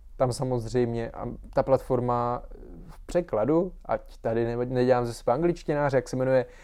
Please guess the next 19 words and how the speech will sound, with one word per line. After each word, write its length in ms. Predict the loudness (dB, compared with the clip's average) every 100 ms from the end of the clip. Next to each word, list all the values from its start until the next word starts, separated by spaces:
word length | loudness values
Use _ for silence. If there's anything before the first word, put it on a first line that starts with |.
| -4 0
eh, 140 | 2 4
Kup 200 | 2 2
mi 100 | 0
kávu, 500 | 4 4 4 2 -2 -16 -18 -18 -2
a 320 | 4 6 4 0 8
tam 460 | 8 8 4 2
budu 640 | 8 8 10 10 10 6 0 -10
mít 460 | 0 4 6 4 -2
nastavenou 560 | -4 0 2 2 0
nějakou 420 | 0 -2 0 0
základní 580 | 2 2 4 2 2 0
teďka 300 | -4 -4 -4
aktuálně, 720 | -4 -2 2 4 4 2 0
eh, 180 | -2 -4 0 2 2 2 0 -2
možnost, 880 | -4 0 2 4 2 0 -2 -12 -20 -20 -20 -2
jak 160 | 0 2
mě 120 | -2
podpořit, 600 | -4 -6 -4 0 -2 -4 -20 -20 -20 -20 -20 -20 -20 -8 6
ale 600 | 10 12 12 12 12